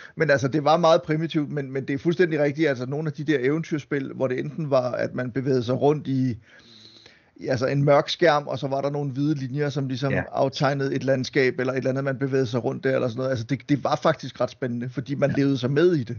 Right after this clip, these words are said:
Speaker 2: Jamen, det gjorde man. Og det skal jo siges, at, at mange af de første computere, nu nævnte jeg Apple to'en, som i virkeligheden var computeren, som satte, hvad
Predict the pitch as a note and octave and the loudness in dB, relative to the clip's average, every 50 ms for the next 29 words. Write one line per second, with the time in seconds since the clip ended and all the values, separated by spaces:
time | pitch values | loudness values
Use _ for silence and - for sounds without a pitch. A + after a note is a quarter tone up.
0 | - - - G#2 G2 - F3 - F3 F3 G3+ A3 A3+ G#3+ - - - - - - | -10 -6 -6 -4 -4 -4 0 2 4 4 4 2 0 -4 -8 -14 -18 -20 -20 -16
1 | - - - - B2 A#2+ - B2+ A2+ G#2+ - - D3+ E3+ E3+ E3 D3+ - - G#2 | -12 -8 0 0 0 2 2 2 2 2 0 0 0 0 0 0 -2 -2 -2 -2
2 | G#2 - - A2 G2+ A2+ C#3 C#3+ C#3 C3 E3+ E3 - D3 C3 - A2 G#2+ - A#2 | -2 -2 0 0 0 2 0 -2 -2 -2 -2 -2 -2 -4 -6 -6 -8 -6 -6 -4
3 | A2+ A#2+ A#2+ A#2+ A#2 A#2 A2 A2 G#2+ B2+ A2 G2 F#2+ F#2 F#2 F2+ - A#2 G#2 G2+ | -4 -2 -2 0 0 0 0 0 0 0 0 -2 -2 -4 -6 -6 -6 -6 -4 -4
4 | G#2+ A2 - G#2+ F#2+ F#2 G2 G#2+ A2 G#2+ A#2 G#2+ G#2 F#2 F#2 - F2 - G#2 F#2 | -4 -4 -2 -2 -2 0 0 0 0 0 0 0 0 0 0 -2 -2 -4 -6 -4
5 | - G#2 G2+ G#2+ G#2+ G#2 F#2+ - - F2+ F2+ F2 E2 - - - - F2 F2 - | -2 -2 -2 -2 -2 -4 -4 -4 -4 -4 -4 -4 -6 -8 -8 -4 -4 -2 -4 -4
6 | - - - _ _ - | -6 -14 -20 _ _ -20